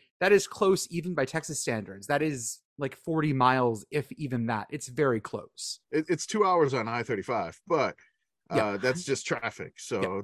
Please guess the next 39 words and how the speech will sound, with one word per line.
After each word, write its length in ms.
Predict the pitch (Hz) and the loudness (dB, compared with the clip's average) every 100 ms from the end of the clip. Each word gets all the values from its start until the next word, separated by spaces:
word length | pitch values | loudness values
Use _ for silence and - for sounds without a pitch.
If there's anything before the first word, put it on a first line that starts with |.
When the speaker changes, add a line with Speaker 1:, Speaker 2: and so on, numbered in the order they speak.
| 143 | -4
Speaker 1:
Yeah. 120 | - | -2
Speaker 2:
<laughs> 40 | - | 4
the, 180 | 170 - _ _ | 4 4 _ _
it's 280 | 190 - - | 2 2 4
really 240 | 190 185 | 6 8
close 320 | - 165 156 | 6 4 2
mileage-wise. 800 | 139 120 135 131 104 107 92 95 - | 0 2 2 2 -2 -4 -4 -6 -8
Like, 160 | 95 - - - | -10 -10 -20 -2
San 200 | 208 190 | 2 2
Antonio 380 | 185 196 175 156 | 4 4 4 2
to 80 | |
San 220 | 135 147 123 | 2 0 0
Marcos, 420 | 135 147 135 - | -2 0 0 0
which 180 | 123 - | -6 2
basically 420 | 139 135 123 123 | 2 2 -6 -6
San 200 | 135 110 | -4 -4
Marcos 400 | 117 117 - 113 | -4 -2 -6 -6
is 100 | 101 | -8
halfway 520 | 113 117 - 117 113 117 _ _ _ _ | -4 -4 0 0 0 -6 _ _ _ _
to 460 | - 131 113 107 101 | -6 -2 -2 -2 -4
Austin. 380 | 110 104 - 87 90 | -4 -6 -8 -12 -4
Really 320 | 139 156 120 - | 0 4 2 0
not, 280 | 131 131 131 - | -4 -4 -4 -8
not 220 | 127 117 | -6 -4
that 160 | 127 - | -4 -4
far 420 | 120 110 107 - | -2 -2 -2 -2
at 120 | 110 | 0
Speaker 1:
Yeah. 100 | 110 | 2
Speaker 2:
all, 220 | 104 104 | 0 -2
just 200 | 120 113 | -8 -10
right 240 | 98 113 107 | -4 -4 -2
down 240 | 113 104 | -2 -4
I 120 | 101 | -6
thirty-five. 400 | 95 92 92 82 - _ 175 | -6 -8 -8 -10 -10 _ -4
Speaker 1:
This 180 | 196 | -2
is 120 | 220 185 | 0 0
gonna 120 | 180 | 0
be 40 | |
interesting. 520 | 151 151 160 143 139 | 0 0 0 0 -2